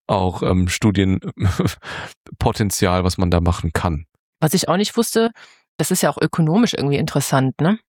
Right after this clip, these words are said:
Speaker 2: Also, ähm, versicherungsrechtlich ist in manchen Ländern, ähm, präoperatives Assessment vorgeschrieben. Und in Deutschland ist, äh, zum Beispiel in den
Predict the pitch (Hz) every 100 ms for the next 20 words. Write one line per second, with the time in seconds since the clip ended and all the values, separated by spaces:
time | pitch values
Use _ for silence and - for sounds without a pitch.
0 | _ _ _ _ 156 147 147 147 151 147
1 | 143 143 147 180 220 160 - 139 - 127
2 | 135 - - 143 - 143 139 135 143 -
3 | 139 135 147 156 160 - - - - _
4 | - 151 147 143 143 139 131 - 165 -
5 | 160 147 147 - 165 156 147 - - -
6 | 151 - 147 139 185 185 - - 151 180
7 | 233 - 151 151 147 208 - 143 156 202
8 | - 151 - - - 156 151 - 143 143
9 | 151 160 147 151 143 143 143 139